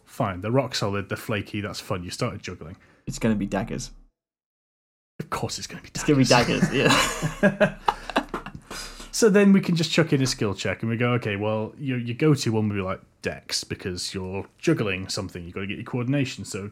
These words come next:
Speaker 1: do a dex check. Can, do you hold your balance? Is your coordination any good?" Maybe they're trying to juggle something very heavy. It's, "Okay, let's just chuck in a strength check."
Speaker 2: I would also, on top of that, put a performance check in. So
Speaker 1: Mm-hmm.
Speaker 2: not only can they firstly mechanically do the thing they want to do,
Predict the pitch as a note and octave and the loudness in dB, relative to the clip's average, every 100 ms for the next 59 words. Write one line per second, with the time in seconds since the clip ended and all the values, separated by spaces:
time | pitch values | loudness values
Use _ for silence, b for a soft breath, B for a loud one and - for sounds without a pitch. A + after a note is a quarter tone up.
0 | - G2+ C3 F#3 A2+ - A2+ F#2+ - - | -10 -10 -6 -8 -8 -8 -8 -8 -14 -10
1 | A#2+ A2 A2 A2 A2+ B2 B2+ D#3 F3+ A2+ | -8 -4 -2 -2 -2 -4 -4 -4 -4 -4
2 | G2 - A#2 A2+ - C3+ C3 F3+ F3 - | -6 -8 -10 -10 -4 -2 0 0 -2 -4
3 | A2 G2 G2 F#2 - B B B2+ A#2+ B2 | -8 -6 -6 -8 -10 B B 4 4 4
4 | B2 A2 C3 A2 B2+ B2 A#2+ B2 B2 A#2 | 2 2 0 0 0 0 -2 -2 -2 -2
5 | A#2 A#2+ A2+ E3+ C3 G#2 G2 G#2+ A2+ A2 | 0 -2 -2 -2 -2 -4 -8 -12 -10 -8
6 | G#2 A2 - - A#2+ _ - B2 A#2 A#2 | -6 -6 -8 -10 -12 _ -8 -4 -2 -4
7 | - D3+ C#3 - - _ - - - - | -2 -2 -2 -4 -20 _ -10 -10 -12 -20
8 | B B - _ _ _ _ _ _ _ | B B -20 _ _ _ _ _ _ _
9 | G2+ C3+ E3 D#3 C#3 - A2+ C3+ - F#2+ | -2 2 2 0 -2 -6 -4 -4 -4 -4
10 | F#2+ - G#2 G2 E2 - - - A2 A2+ | -4 -4 -8 -4 -4 -4 -6 -6 -6 -8
11 | - A2 G#2+ G2 - - - - - B2 | -4 -2 0 -4 -6 -8 -8 -6 -12 -12
12 | - _ _ _ _ A2 C#3+ E3 - C3+ | -16 _ _ _ _ 4 8 8 8 4
13 | C3 A#2+ A#2+ A#2+ A2 A2+ A#2+ A#2 - A2 | 4 4 2 2 2 2 2 2 0 -2
14 | A2 A2 - - B2+ - A2+ A2 G#2+ G2+ | 0 -2 0 0 0 -2 -2 0 -2 -2
15 | G#2 G2+ F#2+ - - D2+ A2+ | -2 -2 -2 -4 -4 -4 -4